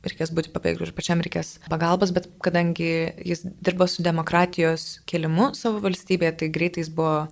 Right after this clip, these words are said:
pradėtas persekioti dėl, nu, tų, kaip sakyt, politinių interesų. Jam teko pasiprašyti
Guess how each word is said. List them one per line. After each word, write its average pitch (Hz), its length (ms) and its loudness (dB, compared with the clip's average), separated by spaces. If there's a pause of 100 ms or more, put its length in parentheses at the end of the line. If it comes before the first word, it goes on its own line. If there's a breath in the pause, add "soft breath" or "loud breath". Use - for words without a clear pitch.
(120)
pradėtas 170 380 4
persekioti 170 640 2
dėl, 160 380 2 (260)
nu, 175 220 4
tų, - 200 -12
kaip - 140 -16
sakyt, - 240 -10
politinių 208 460 4
interesų. 170 580 0 (520 loud breath)
Jam 175 120 0
teko - 240 -2
pasiprašyti - 640 -2